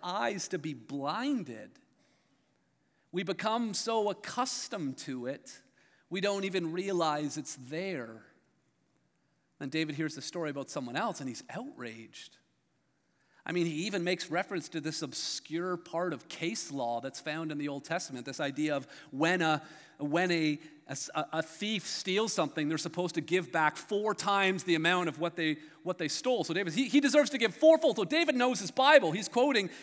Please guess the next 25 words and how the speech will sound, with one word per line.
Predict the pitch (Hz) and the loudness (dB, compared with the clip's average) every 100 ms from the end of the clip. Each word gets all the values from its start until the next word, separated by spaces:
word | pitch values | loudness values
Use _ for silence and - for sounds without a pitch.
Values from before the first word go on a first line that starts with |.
| - | 2
uh, | 190 | 6
Exodus, | 240 214 240 - - - | 6 4 0 -2 -4 -4
uh, | |
twenty-two, | 196 240 233 220 277 | -2 0 0 2 0
verse | 202 226 196 | 2 0 2
one | 269 311 | 4 4
here. | 240 | 4
But | 185 190 | 4 2
remember | 226 240 302 277 | 2 2 4 4
Exodus | 247 180 208 175 | 2 0 -4 -4
twenty? | - 190 220 330 320 - - - _ _ _ _ _ _ _ _ _ - | -2 0 2 2 0 -8 -20 -20 _ _ _ _ _ _ _ _ _ 0
Not | 214 226 | 2 4
like | 247 | 2
the | 247 | 2
details | 185 247 254 240 | 0 2 4 4
of | 202 | 2
the | 175 | -2
case | - 220 277 | 2 2 2
law, | 269 285 294 | 4 6 6
but | 269 | 6
like | 196 214 | 2 0
the | 196 | 2
Ten | 226 254 | 2 4
Commandments, | 233 196 202 277 - | 2 2 2 2 2
David? | 294 302 339 | 2 4 2